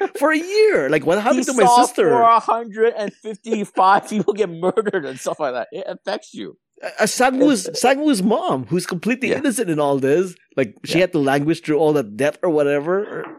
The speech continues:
Speaker 2: for
Speaker 1: She's fine. She got a smaller cart. It's fine. She got a smaller kiosk. It's fine. It's good. It's all good.
Speaker 2: Yeah.
Speaker 1: Yeah.
Speaker 2: And it, it is also devastating that, that he comes home after the game and his mom is dead.
Speaker 1: Yeah, I know.
Speaker 2: You know, like, like,
Speaker 1: The,
Speaker 2: the,
Speaker 1: the, the
Speaker 2: reason why he went there
Speaker 1: Mm-hmm.
Speaker 2: is gone,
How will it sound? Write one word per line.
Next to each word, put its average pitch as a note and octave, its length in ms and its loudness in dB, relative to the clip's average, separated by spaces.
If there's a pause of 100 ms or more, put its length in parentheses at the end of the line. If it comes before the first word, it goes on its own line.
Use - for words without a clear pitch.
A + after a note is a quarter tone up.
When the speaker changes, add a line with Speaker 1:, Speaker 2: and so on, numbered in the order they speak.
(140)
Speaker 2:
for D3+ 100 -2
Speaker 1:
She's G#3+ 240 4
fine. D3+ 500 2
She E3+ 140 -2
got F3 240 0
a - 20 -10
smaller C3+ 360 2
cart. G#2 420 0
It's - 120 0
fine. G2 280 0 (140)
She F#3+ 100 -2
got C#3 140 0
a B2 40 -8
smaller G#2+ 280 -6
kiosk. - 500 -14
It's - 120 -14
fine. D2 260 -8 (420)
It's - 80 -16
good. - 240 -10
It's - 160 -6
all D2+ 160 0
good. - 160 -20 (140)
Speaker 2:
Yeah. B2 100 -8
Speaker 1:
Yeah. G#2 140 -6 (420)
Speaker 2:
And G3 160 -4
it, G#3 160 0
it G#3+ 140 0
is A#3 120 -2
also G#3+ 300 0
devastating D#3 580 -2
that, B2+ 160 -2
that B2 180 -6
he C#3 120 -8
comes D3 240 -4
home C#3+ 240 -4
after C3+ 220 -4
the B2 80 -6
game C#3+ 320 -4
and A2 100 -6
his A2 140 -10
mom A2+ 180 -6
is D#3 120 -6
dead. - 160 -18 (440)
Speaker 1:
Yeah, C#2 200 -2
I C#2 60 -2
know. C2 140 -4
Speaker 2:
You - 60 -2
know, G#2+ 100 -8
like, A#2+ 220 -8
like, C3+ 80 0
Speaker 1:
The, G#2 80 0
Speaker 2:
the, B2+ 100 2
Speaker 1:
the, C3 120 4
the - 20 0
Speaker 2:
reason E3+ 400 0
why C#3+ 140 2
he B2+ 120 -4
went C3 280 -4
there G2+ 300 -6 (420)
Speaker 1:
Mm-hmm. G2 160 -6
Speaker 2:
is - 140 -10
gone, G#2+ 460 -6